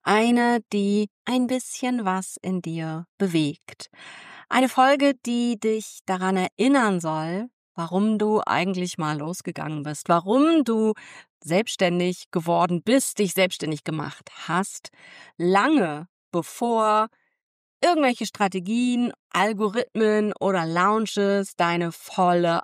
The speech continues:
Aufmerksamkeit eingenommen haben. Denn heute spreche ich über etwas, ja, worüber sehr selten gesprochen wird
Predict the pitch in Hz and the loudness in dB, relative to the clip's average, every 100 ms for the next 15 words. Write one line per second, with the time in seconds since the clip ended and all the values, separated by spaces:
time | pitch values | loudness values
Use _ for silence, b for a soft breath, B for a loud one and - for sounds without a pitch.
0 | - 143 135 135 - - - - 58 58 | -4 -4 -4 -8 -8 -8 -8 -8 -10 -10
1 | - - 117 - - - 50 156 - - | -14 -12 -10 -10 -12 -14 -14 -14 -12 -10
2 | 170 180 202 233 262 277 269 269 B B | -6 -2 0 2 2 2 0 0 B B
3 | B - - 233 262 262 240 226 208 135 | B -16 -4 -2 -2 -6 -6 -6 -4 -2
4 | 190 196 196 - B B B B B _ | -2 -2 -2 -4 B B B B B _
5 | - 208 277 233 214 214 233 262 254 233 | -6 2 4 2 0 -2 2 4 4 4
6 | 233 190 196 233 240 190 185 - 170 185 | 2 4 4 2 0 -2 -2 -2 -2 -2
7 | 156 156 170 202 - | -4 -2 -2 -2 -6